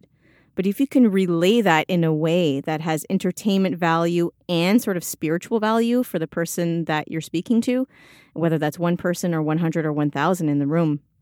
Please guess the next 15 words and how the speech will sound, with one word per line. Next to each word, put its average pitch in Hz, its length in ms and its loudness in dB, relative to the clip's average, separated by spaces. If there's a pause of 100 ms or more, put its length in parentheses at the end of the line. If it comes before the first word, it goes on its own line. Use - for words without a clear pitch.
(540)
that's 165 280 -10
the - 140 -4
art 151 160 -4
of 143 80 -6
storytelling. 147 680 -6
And 180 120 -4
I 165 80 -2
feel 190 260 0
that 156 240 -6 (380)
comedy, 208 500 2
particularly 226 800 -2
stand-up 202 420 -2
comedy, 220 480 -2 (720)
has 202 560 -2
that, 170 640 -4